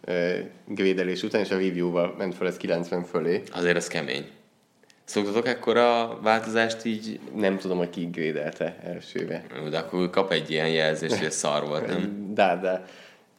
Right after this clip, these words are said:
Speaker 2: Kap ilyenkor? Tehát, hogy valaki rosszul
Speaker 1: Visszajelzést
Speaker 2: grédel?
Speaker 1: kap mindenki, de negatív, vagy nagyon, nagyon negatívat nem. Max-
Speaker 2: Hány ilyen volt neked, amit így másodikos review után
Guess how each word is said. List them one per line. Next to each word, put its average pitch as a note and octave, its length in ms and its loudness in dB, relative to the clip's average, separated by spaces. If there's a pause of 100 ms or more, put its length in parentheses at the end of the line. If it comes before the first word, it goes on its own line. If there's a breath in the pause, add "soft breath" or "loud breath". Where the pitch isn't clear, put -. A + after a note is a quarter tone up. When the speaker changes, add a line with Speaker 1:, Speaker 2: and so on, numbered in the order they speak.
(720)
Speaker 2:
Kap F#2 220 -2
ilyenkor? A#2+ 460 0
Tehát, F#2 180 -2
hogy F#2+ 260 2
valaki G2+ 380 2
rosszul F2+ 100 4
Speaker 1:
Visszajelzést A2+ 440 6
Speaker 2:
grédel? F#2+ 200 2
Speaker 1:
kap A2 200 4
mindenki, F2+ 460 0
de F#2+ 300 4 (300)
negatív, G#2 800 2
vagy F2 180 2
nagyon, G2 420 0 (420)
nagyon G#2+ 340 2
negatívat F#2+ 640 0
nem. D#2 220 0
Max- G#2 180 6
Speaker 2:
Hány A2 180 6
ilyen E2+ 220 0
volt D#2+ 200 0
neked, E2 260 -6
amit E2 260 -4
így E2 220 -4 (1600)
másodikos F2+ 540 0
review E2+ 460 0
után G#2 460 2